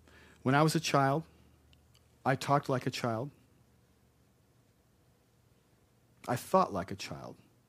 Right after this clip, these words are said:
and I reasoned like a child." It's an interesting way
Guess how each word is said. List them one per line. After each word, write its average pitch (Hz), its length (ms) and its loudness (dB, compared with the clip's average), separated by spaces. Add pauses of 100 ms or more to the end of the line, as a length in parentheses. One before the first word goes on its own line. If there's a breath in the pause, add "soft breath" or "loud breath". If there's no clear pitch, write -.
(540)
and 120 100 -2
I 120 40 -2
reasoned 113 500 0
like 95 220 -8
a - 20 -10
child." 98 400 -8 (240 loud breath)
It's - 160 -2
an 135 180 2
interesting 185 680 2
way 113 400 2